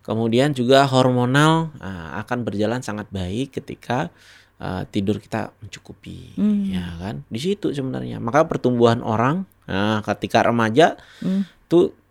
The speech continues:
Speaker 1: eh, jadwal tidurnya paling panjang tuh saat remaja, ya kan?
Speaker 2: Hmm.
Speaker 1: Ingat tuh waktu zaman sekolah-sekolah S M P, S M A biasanya ketika
Speaker 2: Iya.
Speaker 1: pubertas,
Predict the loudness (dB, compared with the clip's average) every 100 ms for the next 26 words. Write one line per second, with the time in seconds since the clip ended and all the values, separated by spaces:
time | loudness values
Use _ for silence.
0 | -10 -4 0 0 2 4 8 6 6 0
1 | 0 0 0 2 4 4 0 0 2 6
2 | 6 6 -2 -8 -12 _ -10 -10 -6 -6
3 | -4 -6 -8 -10 -12 -10 -4 0 0 0
4 | 0 0 -2 -4 -4 -6 -6 -4 -4 -4
5 | -6 -8 -14 0 2 2 0 0 0 -2
6 | -6 -2 0 0 0 -6 -2 -2 -2 -4
7 | -6 -6 -6 -6 -4 0 4 2 4 0
8 | 0